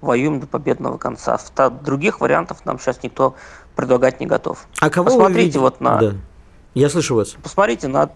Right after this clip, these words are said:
Speaker 1: на то, что, а, происходило после наших осенних поражений, когда у Запада был шанс закончить, э, с-, С В О или войну, как ее называет Путин, а, какими-то переговорами.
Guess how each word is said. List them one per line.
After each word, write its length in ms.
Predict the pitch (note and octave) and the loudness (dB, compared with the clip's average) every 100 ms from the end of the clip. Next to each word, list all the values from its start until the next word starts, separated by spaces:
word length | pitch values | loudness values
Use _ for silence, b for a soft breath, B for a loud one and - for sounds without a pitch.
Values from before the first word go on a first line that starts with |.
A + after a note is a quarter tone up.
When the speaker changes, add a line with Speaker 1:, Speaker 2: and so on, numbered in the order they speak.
| E3 | -8
Speaker 1:
на 240 | D3+ D#3 | 0 0
то, 240 | - D3+ | 4 2
что, 480 | - - C#3+ B2+ - B B B - | 2 0 2 4 2 B B B -4
а, 140 | C3+ | -4
происходило 680 | - C#3+ - C#3 C3+ D#3+ - | 0 -2 2 0 2 0 0
после 840 | - D3 D3 - B2 A#2+ A#2+ G#2 | 0 0 0 -2 -2 -2 -4 -6
наших 420 | B2 C3 - - | -2 -2 -2 -6
осенних 480 | A#2+ - C3 A#2+ A2+ | -8 -6 -6 -6 -8
поражений, 580 | - B2 A#2+ A#2+ A#2 - - | -4 -2 -2 -4 -6 -6 -6
когда 240 | A#2+ A#2 | -2 0
у 80 | A#2+ | 2
Запада 360 | B2+ B2+ A2+ | 0 -2 -4
был 280 | A#2 B2+ B2+ | -4 -4 -4
шанс 460 | - C#3+ F#3 A#3 - b b b | -4 -2 -2 -2 -10 b b b
закончить, 800 | - B2 B2+ B2+ C#3 - - - - - | -10 -2 -2 0 -2 -2 -8 -16 -18 -10
э, 640 | - A2 - - B2+ B2 | -6 -4 -4 -4 -4 -4
с-, 100 | B2 - | -8 -8
С 220 | - - A2+ | -8 -6 -2
В 40 | |
О 220 | B2+ F3 | 2 4
или 100 | D3+ | 2
войну, 320 | A2+ A2 C3 E3 | 0 0 0 -2
как 220 | E3 - | -2 -2
ее 80 | C3+ | -4
называет 420 | B2+ B2 C3 B2 | -4 0 -2 -2
Путин, 320 | - B2 - - B B B - | -6 -6 -6 -10 B B B -4
а, 340 | - A#2 A2+ | 0 0 0
какими-то 1120 | - B2 - D#3+ D#3 D#3 C3+ B2+ A#2+ A#2 A2+ - - | -2 -4 -2 -2 -2 0 0 2 2 0 -2 -8 -10
переговорами. 600 | - B2 B2+ B2 A2+ - | -4 0 2 2 2 -2